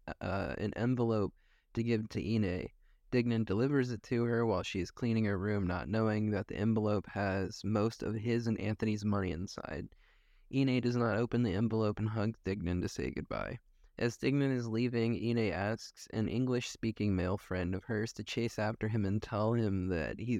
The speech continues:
that she loves Anthony. When he delivers the message, he says, quote, "Tell Anthony I love him," unquote. Dignan fails to realize he is speaking for Ine and does <laughs> not deliver the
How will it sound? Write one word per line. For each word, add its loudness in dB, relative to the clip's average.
that -2
she -2
loves 0
Anthony. -2
When 2
he 2
delivers 0
the 0
message, -4
he -4
says, -4
quote, -2
"Tell 0
Anthony 0
I 0
love -2
him," -8
unquote. -6
Dignan 2
fails 0
to -4
realize 0
he -4
is -4
speaking 0
for -4
Ine 2
and 4
does -2
<laughs> -4
not 0
deliver 0
the -4